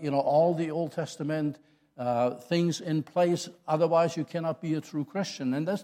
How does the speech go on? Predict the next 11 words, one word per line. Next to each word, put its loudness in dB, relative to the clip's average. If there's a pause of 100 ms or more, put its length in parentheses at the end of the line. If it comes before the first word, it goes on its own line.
this -8
was -6
confusing -4
to -6
these -4
people. -6 (460)
So -6
here's -2 (720)
John -4
the -2
Elder -4